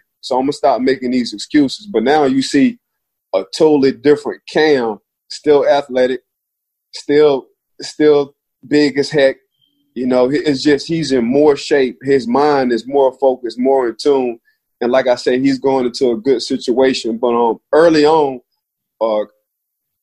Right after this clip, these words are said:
I think Cam had a lot of early success. And in the offseason, he bought it on his own. I remember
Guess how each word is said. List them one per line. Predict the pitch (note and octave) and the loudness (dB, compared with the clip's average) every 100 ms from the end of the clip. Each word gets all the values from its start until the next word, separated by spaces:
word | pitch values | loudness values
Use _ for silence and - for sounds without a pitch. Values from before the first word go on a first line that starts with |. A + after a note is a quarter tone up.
| _ | _
I | A2+ B2+ | -6 -2
think | C#3+ C#3 | 0 -2
Cam | - C#3+ C#3+ | -2 -2 -2
had | B2 | -2
a | |
lot | B2 C3+ | 0 -2
of | - | -2
early | C#3 C3+ | -2 -4
success. | A#2 - - C#3+ B2 - _ - | -6 -12 -4 -2 -2 -6 _ -6
And | B2 | -2
in | |
the | B2 | 0
offseason, | D3+ D3 C#3 A#2 A2+ | 0 -2 -8 -8 -6
he | C#3 | -4
bought | B2+ C3 | -2 -2
it | |
on | B2+ A#2+ | -4 -4
his | A#2+ | -2
own. | C3+ B2+ | 0 0
I | |
remember | C3 C3+ | 0 -2